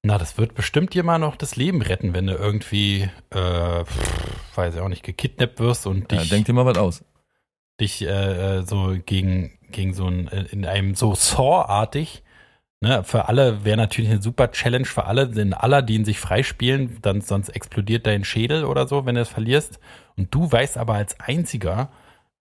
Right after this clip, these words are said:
Speaker 1: A, A, B, B, A und dann, äh, äh, gewinnst du das Spiel und dann fällt dein, dein Halsband mit dem Sprengstoff ab und du kannst nach Hause gehen.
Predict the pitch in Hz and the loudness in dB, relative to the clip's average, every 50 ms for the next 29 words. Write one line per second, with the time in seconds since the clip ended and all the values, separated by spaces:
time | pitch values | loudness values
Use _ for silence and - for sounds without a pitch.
0 | _ _ _ - - 110 117 90 110 117 117 107 113 113 107 113 110 101 - 101 | _ _ _ -2 0 0 2 2 0 0 0 0 0 0 0 0 0 0 0 0
1 | 104 117 143 170 170 - 127 120 107 120 113 113 117 117 90 92 113 113 113 113 | 2 2 2 2 0 0 0 0 2 2 2 2 2 0 0 0 0 0 0 0
2 | 113 110 98 110 113 110 110 107 104 98 - 104 101 110 123 - - 117 120 110 | 0 0 0 -2 0 0 -2 -2 -4 -4 -4 -4 -2 -2 -2 -2 -4 -4 -6 -6
3 | - - - 147 175 175 - - 123 117 - - 107 104 110 104 - - 113 110 | -8 -8 -6 -4 -4 -2 -4 -4 -6 -6 -4 -2 -2 -2 -2 -4 -4 -2 -2 -2
4 | 110 - - 113 104 104 101 98 95 98 - - 92 92 95 92 90 92 95 - | 0 0 -2 0 0 0 -2 -4 -4 -4 -4 -4 -4 -2 -4 -4 -6 -6 -4 -4
5 | 117 123 - - 123 117 113 107 113 - 104 104 - - - - - 120 117 - | -4 -4 -4 -4 -2 -2 -2 -2 -2 -4 -4 -4 -4 -6 -6 -4 -4 -4 -2 0
6 | - 117 - - - 160 - - - - 117 - 123 - - - 117 113 - - | 0 0 0 0 -2 -4 -4 -4 -8 -8 -6 -6 -8 -8 -6 -6 -6 -6 -4 -2
7 | 110 104 92 82 82 76 - 67 67 - | -2 0 -2 -2 -4 -8 -10 -10 -12 -12